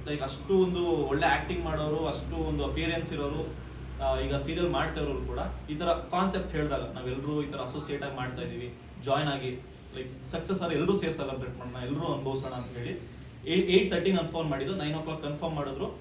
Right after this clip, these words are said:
ಮಾರ್ನಿಂಗ್ ಬಂದು ಇದು ಫೋಟೋ ಶೂಟ್ ಮಾಡಿದ್ರು. So, like, ಒನ್ ಅವರಲ್ಲಿ ಇದೆಲ್ಲ ನಡೆದಿರೋದು.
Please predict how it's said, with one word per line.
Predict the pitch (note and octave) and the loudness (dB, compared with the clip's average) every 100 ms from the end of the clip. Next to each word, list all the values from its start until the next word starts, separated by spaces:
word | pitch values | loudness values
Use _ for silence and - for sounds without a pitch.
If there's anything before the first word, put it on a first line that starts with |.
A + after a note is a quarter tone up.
| - - | -12 -4
ಮಾರ್ನಿಂಗ್ | D3 D#3+ D#3 | -2 0 -2
ಬಂದು | C#3+ F#3 | -2 -2
ಇದು | C#3+ | -2
ಫೋಟೋ | C3 - C3+ B2+ | -4 -4 -6 -6
ಶೂಟ್ | B2+ - | -8 -8
ಮಾಡಿದ್ರು. | A2 G#2 - - | -8 -8 -8 -6
So, | D#3+ C3+ B2+ | -4 -2 -2
like, | C#3 - - - - - | -4 -6 -10 -12 -12 -4
ಒನ್ | D3+ F3+ | 0 4
ಅವರಲ್ಲಿ | F3 F3 F#3+ | 4 4 2
ಇದೆಲ್ಲ | C#3+ B2+ C3 | 2 0 -2
ನಡೆದಿರೋದು. | B2+ - - - - | -2 -6 -8 -6 -8